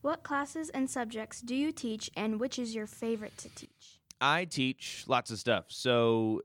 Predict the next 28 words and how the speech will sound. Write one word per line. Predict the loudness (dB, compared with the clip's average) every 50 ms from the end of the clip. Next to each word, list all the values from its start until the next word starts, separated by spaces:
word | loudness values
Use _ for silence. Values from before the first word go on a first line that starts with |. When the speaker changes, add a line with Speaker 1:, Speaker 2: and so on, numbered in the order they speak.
| _
Speaker 2:
history, | -6 -2 -2 0 0 0 0 2 2 2 2 0
I | -4
teach | -4 -4 -6 -6 -4
sixth | -2 -2 -2 -2 0 2
grade, | 4 6 6 4 2 -4 -8
which | -2 -2 -2 -2 -4 -8 -6
is | -2 0 0 2 2 2 0 0 -2 -2
world | -4 -4 -2 -2 -4 -6
history, | -8 -8 -6 -4 -2 -2 -2 -2
seventh | -4 0 4 4 4 4 2 -4 -2
grade, | 0 2 4 4 2 0 0
which | -2 -2 -4 -2 -2 -4
is | -4 -4 -4
state | -4 0 2 2 2 2
history, | 0 -2 -2 -2 -2 0 2 2 4 4 2 2
as | 0 -2 -2
well | 0 2 2 2 2 2
as, | 2 2 2 2 0 0 -2 -4 -8 -10 -12 -14 _ -12
um, | -12 -12 -10 -12 -14 -14 -16 -18 -20 _ _ _ -18 -18 -18 _ _ _ _ _ _ _ _ _ _ -16
uh, | -14 -14 -12 -8 -2
government | 0 0 0 0 -2 -4 -8 -4
that | -4 -2
we | -2 -2
do | -2 -2 -2
in | -2 -4
the | -6
second | -6 -4 -4 -4 -4 -8
semester, | -10 -8 -6 -6 -6 -6 -4 -4 -4 -4 -4